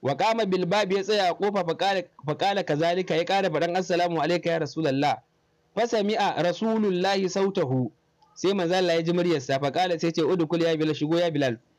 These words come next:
Inni mashghulun bi nafsi, lalle ni jikina ya mun tsanani, na shagaltar jikina.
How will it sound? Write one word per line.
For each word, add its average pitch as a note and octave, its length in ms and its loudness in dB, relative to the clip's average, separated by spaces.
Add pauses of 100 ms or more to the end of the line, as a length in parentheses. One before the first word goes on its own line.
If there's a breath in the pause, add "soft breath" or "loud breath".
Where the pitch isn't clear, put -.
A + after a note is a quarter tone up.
(480)
Inni G3+ 260 2
mashghulun G#3+ 640 0
bi A3 80 0
nafsi, F#3 320 -2
lalle G#3+ 340 0
ni A3 300 0
jikina G3 480 0
ya G3+ 120 2
mun G3+ 160 -2
tsanani, F3+ 380 0
na G3 140 2
shagaltar E3+ 440 0
jikina. B2+ 460 -2